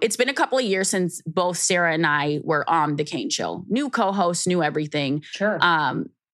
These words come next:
Speaker 1: and I have gone to therapy. Sarah,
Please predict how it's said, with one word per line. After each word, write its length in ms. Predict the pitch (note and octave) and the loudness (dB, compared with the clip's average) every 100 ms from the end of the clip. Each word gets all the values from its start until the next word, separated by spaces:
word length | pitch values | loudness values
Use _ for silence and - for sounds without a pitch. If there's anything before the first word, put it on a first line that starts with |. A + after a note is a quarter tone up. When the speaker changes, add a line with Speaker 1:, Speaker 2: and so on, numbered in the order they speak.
| _ | _
Speaker 1:
and 540 | G3+ G3 F3+ E3+ E3 D#3 - _ _ _ _ _ _ _ _ _ _ _ _ _ _ _ _ _ _ _ - | 0 2 2 2 0 -2 -6 _ _ _ _ _ _ _ _ _ _ _ _ _ _ _ _ _ _ _ 2
I 560 | G3 G#3+ A3+ B3+ C#4 - _ _ _ _ _ - | 4 4 2 0 -4 -8 _ _ _ _ _ -2
have 200 | G#3 F3+ | 0 2
gone 180 | F3 | 2
to 60 | D#3 | 0
therapy. 580 | D3+ F3 F3 G3 A3 D4+ | 0 0 0 -2 -4 -4
Sarah, 360 | - A3 D#3+ | 0 0 0